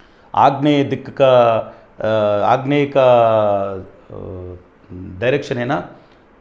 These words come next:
साउथ ईस्ट डायरेक्शन represents Venus, फिफ्टी वन represent Venus और वाइट सफ़ेद दाग represents moon।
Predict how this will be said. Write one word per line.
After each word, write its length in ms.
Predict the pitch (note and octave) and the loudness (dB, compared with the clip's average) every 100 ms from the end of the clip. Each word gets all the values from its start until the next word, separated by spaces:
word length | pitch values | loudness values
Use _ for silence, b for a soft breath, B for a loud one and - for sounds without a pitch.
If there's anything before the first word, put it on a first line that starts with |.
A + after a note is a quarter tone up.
| - | -4
साउथ 260 | D3 D#3+ D#3+ | -2 0 -2
ईस्ट 200 | D#3+ B2 | -6 -2
डायरेक्शन 480 | B2+ B2+ - B2 G#2 | 0 0 -2 -6 -4
represents 640 | A#2 C3+ A#2+ C3 A#2+ G#2+ | -4 -4 -6 -8 -10 -10
Venus, 340 | G#2 B2 A2+ - - _ _ _ _ | -6 -4 -6 -8 -20 _ _ _ _
फिफ्टी 340 | D3 - E3 | -8 -4 -2
वन 180 | D3 C#3+ | 0 0
represent 500 | B2 B2+ A#2 C3 - G#2+ | -2 -4 -6 -6 -6 -6
Venus 260 | B2 G#2+ - - _ _ b b b b | -4 -6 -10 -20 _ _ b b b b
और 220 | A#2 A#2+ | 0 2
वाइट 280 | A2 C3 C3+ | 2 2 2
सफ़ेद 360 | - - D3 | -2 0 0
दाग 320 | B2+ A#2+ B2+ A#2 | 0 2 2 2
represents 880 | A2+ G#2+ G#2+ - A2 A#2+ A#2+ G2+ | -2 0 -2 -4 -8 -8 -10 -8
moon। 200 | A#2+ B2+ | -6 -4